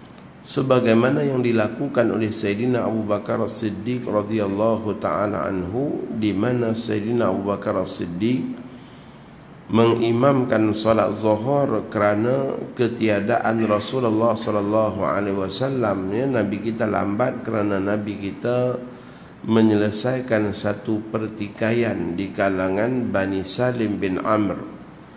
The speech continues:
Maka disebabkan, ya, ketiadaan baginda sallallahu alaihi wasallam, Bilal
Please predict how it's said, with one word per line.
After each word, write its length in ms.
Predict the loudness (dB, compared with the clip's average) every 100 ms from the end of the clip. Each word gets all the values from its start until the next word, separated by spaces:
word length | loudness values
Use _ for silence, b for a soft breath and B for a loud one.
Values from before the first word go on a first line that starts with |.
| B B B -14 -2
Maka 640 | -2 0 2 2 2 0 -6 -6
disebabkan, 800 | -4 -4 -4 -2 -2 -2 -2 2
ya, 160 | 0 0
ketiadaan 800 | -2 -2 -2 0 0 0 2 2
baginda 400 | 2 0 0 0
sallallahu 480 | 0 -2 0 0 -2
alaihi 160 | -4 -4
wasallam, 360 | -2 0 0 -2 -2
Bilal 480 | 0 2 2 2